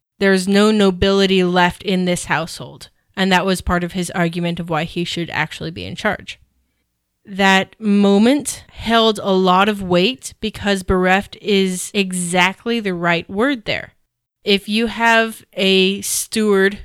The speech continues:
who is pretending to be king going, "A household long lacking in lordship," there's no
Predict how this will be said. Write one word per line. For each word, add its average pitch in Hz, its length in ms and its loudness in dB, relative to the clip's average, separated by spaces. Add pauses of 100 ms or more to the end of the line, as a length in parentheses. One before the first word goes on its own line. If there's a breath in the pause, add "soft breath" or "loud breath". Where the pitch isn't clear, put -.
(120)
who 202 220 2
is 180 120 0
pretending 196 540 -6
to - 140 -12
be 175 140 -2
king 214 460 -2 (200)
going, 185 420 2 (180)
"A 185 120 0
household 202 600 0
long 190 600 2
lacking 202 580 2
in 180 180 2
lordship," 190 540 2 (580)
there's 202 300 0
no 208 520 2